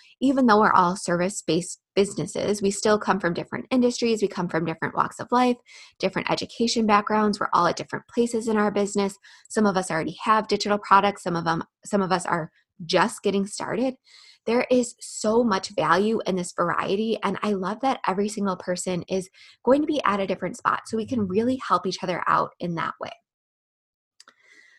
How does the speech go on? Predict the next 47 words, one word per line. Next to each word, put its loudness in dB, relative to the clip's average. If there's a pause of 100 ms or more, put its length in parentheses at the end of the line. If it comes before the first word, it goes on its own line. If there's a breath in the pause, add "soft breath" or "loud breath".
(160 soft breath)
So 6
I'm 2
putting 0
it 2
out 4
there. 2 (140)
I 2
will 6
be 0
welcoming 0
one -4
hundred -4
new 2
members 0
this -6
year, -4
and 2 (400 loud breath)
if 0
you 4
are 6
one 4
of 0
them, 4
if -4
you 4
decide 2
to -4
sign 2
up 0
after 0
the 0
free 0
challenge, -2 (380 soft breath)
just 4
know 4 (160)
I 2
give 0
you 4
my 2
word -2
that -4
I 2
will 0
blow 2
you 2
away 2
with 2